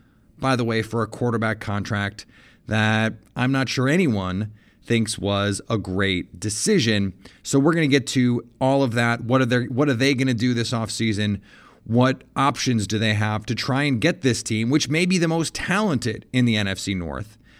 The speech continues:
to be playing like a team worthy of that talent? As we approach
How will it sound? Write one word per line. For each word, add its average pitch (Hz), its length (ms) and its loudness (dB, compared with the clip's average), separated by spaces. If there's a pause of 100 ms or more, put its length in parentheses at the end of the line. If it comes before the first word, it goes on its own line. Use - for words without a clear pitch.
(640)
to 147 120 2
be 127 140 4
playing 143 680 0
like 123 220 0
a 131 40 0
team 107 580 -2 (360)
worthy 98 560 2 (240)
of 98 180 -4
that 87 300 -4 (140)
talent? 127 580 -4 (240)
As 160 220 0
we 160 180 4
approach - 840 -2